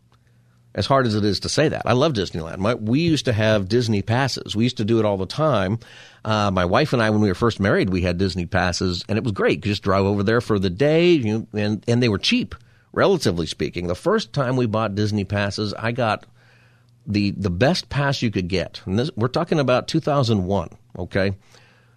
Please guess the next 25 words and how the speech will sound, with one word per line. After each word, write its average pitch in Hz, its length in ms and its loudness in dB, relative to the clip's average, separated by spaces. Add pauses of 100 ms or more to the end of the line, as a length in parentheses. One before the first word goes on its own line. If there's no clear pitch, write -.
for 110 220 0
two 165 220 4
hundred 139 200 4
and 95 140 0
fifty 117 260 0
dollars 92 400 2
each - 480 -4 (960)
for 107 440 0
all 123 260 4
year 123 160 2
round 104 320 2
access 95 460 -2
and 95 260 0
free 98 180 0
parking 82 520 -4
and 95 180 -2
ten 98 160 0
percent 92 380 -4
off 87 280 -2
all 90 140 0
the 85 100 -4
mer-, 92 460 -2
merchandise 90 500 0
and 80 120 -8
food. 73 240 -6